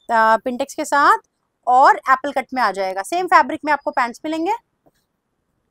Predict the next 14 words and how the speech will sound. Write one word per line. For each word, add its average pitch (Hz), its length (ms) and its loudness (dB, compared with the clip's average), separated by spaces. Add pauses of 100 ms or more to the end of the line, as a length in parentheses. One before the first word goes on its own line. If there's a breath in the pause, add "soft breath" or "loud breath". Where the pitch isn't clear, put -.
(240)
बिल्कुल 415 360 0
सॉफ्ट - 420 0
मटेरियल 302 400 -4
है, 311 180 2 (380)
हाफ 311 200 0
इलास्टिकेटेड, 311 640 0
हाफ 254 280 4
बेल्ट 254 220 -4
के 277 120 -6
साथ 269 220 0
आपको - 240 -4
मिलेगी 233 300 -8
इसकी 285 280 -6 (680)
पैंट्स। 196 340 2